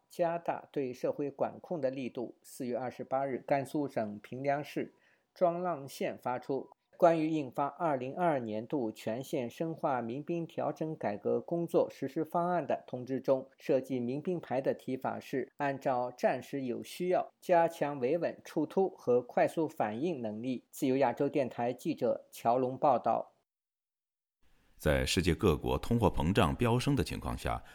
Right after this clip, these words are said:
Speaker 2: 作为全球第二大经济体的中国，最新公布的通膨数据也出现了升温的现象，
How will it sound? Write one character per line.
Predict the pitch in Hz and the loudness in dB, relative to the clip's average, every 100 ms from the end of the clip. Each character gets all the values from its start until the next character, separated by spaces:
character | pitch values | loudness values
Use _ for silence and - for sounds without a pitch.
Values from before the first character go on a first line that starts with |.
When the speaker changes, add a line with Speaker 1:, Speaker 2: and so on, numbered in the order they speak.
| - | -2
Speaker 2:
作 | 104 78 | 4 6
为 | 73 80 | 4 4
全 | - 107 | 2 0
球 | - 73 87 | 2 0 2
第 | 117 | 0
二 | - 80 | 2 0
大 | 71 65 | 0 -2
经 | - 107 | 0 0
济 | 85 | 0
体 | - | -2
的 | - | -4
中 | - 131 139 | 2 4 4
国， | - 120 - - - | 2 -2 -4 -20 -2
最 | 143 117 | 2 4
新 | - 156 | 4 2
公 | 123 113 | 4 4
布 | 92 | 4
的 | 73 | 2
通 | 69 127 123 | 2 2 4
膨 | 69 101 | 2 2
数 | - 85 | 2 2
据 | - 73 - - | 2 -2 -4 -12
也 | - 58 | -4 -4
出 | 55 143 | 0 0
现 | 131 78 | 2 2
了 | 64 | 0
升 | - 113 113 | 0 -2 -2
温 | 127 | -2
的 | 80 | -2
现 | - 60 | -4 -4
象， | - | -4